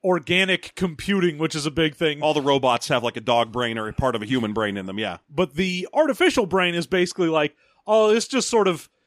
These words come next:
Speaker 1: does base run, like, what you can do as a human." So
Speaker 2: Yes.
Speaker 1: it's just like, "Oh, it makes you happier because you don't think about things." And
Speaker 2: Yeah, if it wasn't a game from nineteen ninety-three, it would be Idiocracy is a do-, is a, uh, documentary, the game.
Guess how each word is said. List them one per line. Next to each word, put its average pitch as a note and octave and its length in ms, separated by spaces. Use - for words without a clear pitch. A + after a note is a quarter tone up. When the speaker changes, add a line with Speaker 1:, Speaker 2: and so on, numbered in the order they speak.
Speaker 1:
does F3+ 420
base F3 560
run, F3 640
like, E3 400
what C#3+ 400
you E3+ 160
can E3 260
do E3+ 300
as E3 140
a F3 60
human." F3+ 520
So E3+ 340
Speaker 2:
Yes. F#3 80
Speaker 1:
it's - 140
just G#3 160
like, G#3 240
"Oh, B3+ 240
it B3 80
makes C#4 240
you A3+ 100
happier F#3 540
because F3 400
you F#3 60
don't F3+ 260
think F3+ 240
about F3 380
things." E3+ 440
And D3+ 80
Speaker 2:
Yeah, A2+ 180
if D#3 160
it G3 40
wasn't A#3 340
a F3+ 60
game E3 300
from D#3+ 120
nineteen D3 320
ninety-three, C3 640
it C3 40
would C#3 160
be D3+ 180
Idiocracy C#3+ 760
is C3 140
a B2 40
do-, B2 200
is C#3 380
a, A#2+ 200
uh, G#2+ 280
documentary, B2+ 720
the B2+ 140
game. G2+ 380